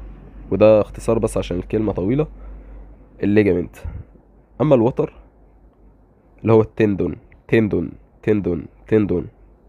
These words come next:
تندون. الرباط اللي هو الليجامنت، والوتر اللي هو التندون. وفي ملف بي دي إف تحت الفيديو ده فيه كل المصطلحات دي كلها، تمام؟ عشان بس ايه يبقى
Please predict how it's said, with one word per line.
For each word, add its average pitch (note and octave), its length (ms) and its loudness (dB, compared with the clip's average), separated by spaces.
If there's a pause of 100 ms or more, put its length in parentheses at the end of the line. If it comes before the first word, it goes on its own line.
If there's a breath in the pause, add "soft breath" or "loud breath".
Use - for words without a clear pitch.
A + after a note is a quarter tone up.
(2000)
تندون. F#2 400 2 (500)
الرباط G2+ 540 2 (180)
اللي F#2 200 -4
هو G#2 320 -2 (1000)
الليجامنت، C#3+ 580 2 (520)
والوتر G#2+ 800 0
اللي F#2+ 180 -4
هو A2 220 4
التندون. F#2+ 680 -2 (440 loud breath)
وفي F#2+ 280 -2
ملف B2 320 2
بي A2 100 -2
دي A#2 160 2
إف - 180 -6 (180)
تحت G2+ 180 -6
الفيديو A2+ 300 0
ده D#3 120 -2 (760)
فيه A#2+ 180 0
كل C3 240 4
المصطلحات G2+ 460 0
دي G2+ 120 -2
كلها، B1 260 -10 (140)
تمام؟ G2 240 -8 (420 loud breath)
عشان F#2+ 160 0
بس G#2+ 240 0
ايه A2 280 2
يبقى G2+ 280 2